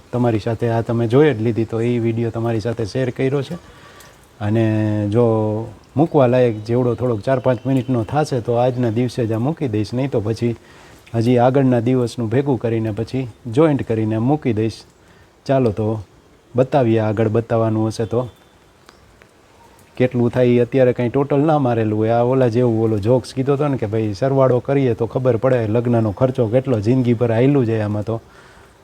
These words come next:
હજી સરવાળો ચાલુ ને ચાલુ છે, એને જેમ હવે જોઈએ, જો મૂકવા જેવું હોય છે તો મૂકીશ, નહીં તો પછી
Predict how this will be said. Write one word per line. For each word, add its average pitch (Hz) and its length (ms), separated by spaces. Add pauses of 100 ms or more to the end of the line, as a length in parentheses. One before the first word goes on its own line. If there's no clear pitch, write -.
(300)
હજી 123 200
સરવાળો 135 400
ચાલુ 139 300
ને 113 80
ચાલુ 117 280
છે, 107 140
એને 117 200
જેમ 113 260
હવે 110 560
જોઈએ, 123 320
જો 104 460 (120)
મૂકવા 139 320
જેવું 131 220
હોય 139 120
છે 135 120
તો 131 100
મૂકીશ, 147 360
નહીં 120 140
તો 123 100
પછી 127 360